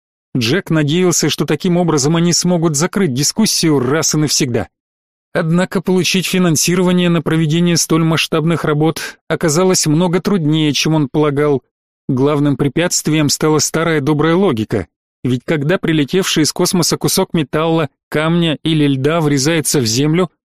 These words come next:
большая часть его немедленно превращается в пар, а то, что остается, выбрасывается в атмосферу и рассеивается по поверхности планеты. Шутки на эту тему прекратились, когда сейсмологические исследования, проведенные Джеком,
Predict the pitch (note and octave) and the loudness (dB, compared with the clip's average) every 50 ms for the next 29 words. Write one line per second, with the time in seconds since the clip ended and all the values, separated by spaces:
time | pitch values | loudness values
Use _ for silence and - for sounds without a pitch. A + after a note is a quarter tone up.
0 | _ _ - C3 C#3+ F3+ F3 - - G3 F#3 F3 - - G3 F3+ - - - E3+ | _ _ -2 0 0 0 0 0 0 0 0 0 0 0 0 -2 -2 -4 -2 -2
1 | E3+ F3+ F3+ F3+ F3+ E3+ E3 E3+ D#3+ E3+ F3 F3 F3 D3+ - D#3+ D#3 D#3+ E3 D3+ | 0 2 2 2 2 2 0 0 0 0 0 0 0 0 0 0 0 0 0 0
2 | - - F3+ F3 E3+ - - F#3+ E3+ - - _ E3 D#3 D3 D3+ C#3+ - - _ | 0 0 -2 -2 0 -2 -2 -2 -4 -4 -6 _ -2 -2 0 -2 -2 -4 -8 _
3 | _ - C#3+ C#3 C#3 C3+ - - E3+ - - - E3 D#3+ - - - C#3+ D3+ F3 | _ -6 -4 -2 -2 -2 -2 -2 -2 0 0 0 0 0 0 0 0 0 0 0
4 | G3 G3 - - F3+ D#3 D3+ C#3+ C3+ D3 E3+ E3 - F3 E3 D#3+ C#3+ - - D#3 | 0 0 0 0 0 0 0 0 0 0 0 0 0 0 0 0 0 0 -2 -2
5 | D3+ D3+ - - E3 D3+ - - - G3 G#3 G3 F3+ D3 - - F3 F3+ E3+ E3 | -2 -2 -2 -2 -2 -2 -2 -2 -2 0 2 2 0 0 0 0 0 0 0 0
6 | D3+ - - - F#3 G3 G3+ F#3+ E3+ D#3+ D#3 D3 C#3 - - D3 - C#3 - D#3 | 0 0 0 0 0 2 2 2 2 2 2 2 0 -2 -2 -2 -2 -2 -2 0
7 | E3 F3 E3 - - D#3+ C#3+ - - D3 - F3+ F#3 F#3+ F3 C3 - - G#2 F2+ | 0 0 -2 -2 -2 -2 -2 -2 -4 -4 -2 0 0 0 0 0 -2 -4 -6 -6
8 | - _ _ _ _ _ _ _ _ _ _ _ _ _ _ _ _ _ _ _ | -8 _ _ _ _ _ _ _ _ _ _ _ _ _ _ _ _ _ _ _
9 | _ _ _ _ _ _ - - - - A3 - - A3+ G#3 G3 G3 - G#3 E3+ | _ _ _ _ _ _ -8 -4 -4 -4 -4 -2 0 0 2 2 2 0 -2 -2
10 | - F#3+ F#3 F#3 E3 - D#3+ D3 - D3 D3 B2+ - F#3 F#3 F3+ D3 - - D3+ | 0 0 0 0 0 0 -2 -2 0 0 0 0 0 0 0 0 0 0 -2 -2
11 | C3+ C3 D3 D#3+ - - F3 D3 - - D#3+ D#3 D3+ C#3 D#3 D#3+ - F3 D3+ - | 0 0 0 0 0 0 0 0 0 0 0 0 0 0 -2 -2 -2 -2 -2 -2
12 | - D#3+ C#3+ C3 - - - F3+ G#3 F3 D3+ C#3+ C#3+ C#3 C#3 C3+ A#2 - C#3 C#3+ | 0 0 0 0 0 0 0 0 0 2 2 2 2 2 0 0 0 0 0 0
13 | D3 C#3+ D3 D3+ D3 C#3+ C#3+ C#3 C3+ B2+ A#2 B2+ F3 F#3 - F3 E3 D#3 - | 0 0 0 0 2 2 2 0 0 0 0 -2 -2 -2 0 0 0 0 -2